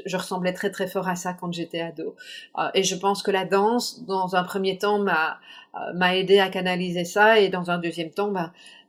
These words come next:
euh, l'étape suivante, ça a été, euh, euh, un premier pas vers une version authentique de moi-même, ça a été mon départ aux États-Unis,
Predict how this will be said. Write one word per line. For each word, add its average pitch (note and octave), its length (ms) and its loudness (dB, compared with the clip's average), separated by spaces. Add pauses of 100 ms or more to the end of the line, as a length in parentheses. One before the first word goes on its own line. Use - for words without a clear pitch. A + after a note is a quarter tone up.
(120)
euh, F3 100 -4
l'étape F#3 340 -2
suivante, G3 500 -2
ça G3 100 0
a F3+ 60 4
été, G3 440 8
euh, D3+ 280 2 (120)
euh, D3 320 -2
un F3 120 0
premier G#3+ 380 4
pas G#3+ 180 8
vers F#3+ 160 2
une F#3 100 -4
version F#3+ 300 -2
authentique F3+ 400 -6
de F#3 80 -2
moi-même, G3+ 420 2 (380)
ça - 160 -2
a F#3+ 40 4
été F#3+ 200 4
mon G3+ 100 2
départ F#3+ 340 0
aux G3+ 60 2
États-Unis, F3+ 680 -2